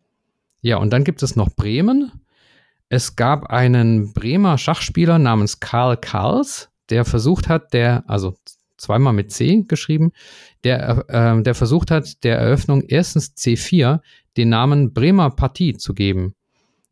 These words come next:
Ähm, also die englische Eröffnung heißt sie ja jetzt. Und er hat argumentiert, dass die Eröffnung weder von einem Engländer sei, noch überhaupt in England systematisch erforscht worden sei und sie es verdiene, nach der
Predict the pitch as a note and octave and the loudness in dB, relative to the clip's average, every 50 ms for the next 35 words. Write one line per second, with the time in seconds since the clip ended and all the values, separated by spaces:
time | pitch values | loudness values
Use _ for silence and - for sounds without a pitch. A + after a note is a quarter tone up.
0 | _ _ - G2+ G2+ G2 G2 G2 G2 G#2+ - - G#2+ G2+ G2+ G2 A2 A2 - B2 | _ _ -2 -2 0 0 0 0 -2 -2 -4 -4 -4 -4 -2 -2 -2 -2 0 2
1 | C#3+ C#3+ B2+ A2+ - - G2+ G#2 G#2+ G2 - - G#2 F#2+ F2 F#2 G2 - - - | 2 2 2 0 0 -2 -2 0 0 -2 -2 -4 -4 -4 -2 -4 -4 -6 -6 -6
2 | G#2 G2+ G2 G2+ C3 E3 - - - _ _ _ _ _ _ _ _ _ _ - | -4 -2 0 0 -2 -2 -4 -8 -16 _ _ _ _ _ _ _ _ _ _ -2
3 | A#2+ A#2+ - B2 D#3 F3 F3+ - C#3 D3+ C#3+ C#3+ C#3 C3+ B2+ - - D#3 E3 D#3+ | -2 0 0 2 0 0 0 0 0 2 2 4 4 2 0 0 0 0 0 0
4 | - C#3 C3+ - - - B2 A#2+ A#2+ - A#2 A#2 B2+ D#3 - - D#3+ D3+ C#3+ C#3+ | 0 -2 -4 -4 -4 -2 -2 -2 0 0 2 2 0 0 0 0 0 2 2 2
5 | C3 - - A2+ A#2+ C#3 D3+ D#3 C#3+ - - B2+ A#2 A2+ A2+ - B2 D#3 F3 F3 | 0 -2 -2 -2 0 2 2 2 0 0 0 0 2 2 2 2 2 2 4 4
6 | D#3+ C#3+ B2 A2+ G#2 A2 A2+ C3 F3+ A3 G3+ D#3+ D3+ D3+ - - - - E3 D#3+ | 4 4 2 2 2 0 0 2 2 2 2 2 2 0 -4 -10 -6 -2 -2 0
7 | D#3 D3 A#2+ C3 C#3+ E3+ - - - - B2+ C3 B2+ B2 - B2+ B2+ D3 D3 C#3+ | 0 0 0 0 0 0 -2 -6 -6 -4 0 0 2 2 0 0 2 2 2 2
8 | C#3+ - - D3 - - A#2+ A2+ A2+ C3 C#3+ - - - - - G2+ - - - | 0 0 -2 -6 -4 -2 0 0 0 0 -2 -4 -8 -6 -4 -4 -4 -4 -8 -12
9 | - - - F#3 F#3 - - - G#2 G#2+ G#2+ G#2+ G2+ G2+ G#2 C3 E3+ F#3 - _ | -10 -4 -4 -4 -4 -4 -4 -4 -2 -2 -2 -2 -2 -2 0 0 0 -2 -4 _
10 | _ _ _ _ _ _ _ _ _ B2+ E3+ G#3+ A#3+ A#3 - - C#3+ C3+ C3+ C#3+ | _ _ _ _ _ _ _ _ _ 0 2 2 2 0 -2 -8 -8 -4 -2 0
11 | D3 D3 D3 - - - C3+ B2+ A#2+ C3 D#3+ F3+ F3 E3+ D#3 B2+ C3 - - - | 2 2 0 -2 -2 -4 -4 -2 0 0 2 2 4 4 2 2 0 -2 -2 0
12 | B2+ B2 A#2+ B2 B2 B2 B2 A2+ | 0 2 2 2 2 2 0 -2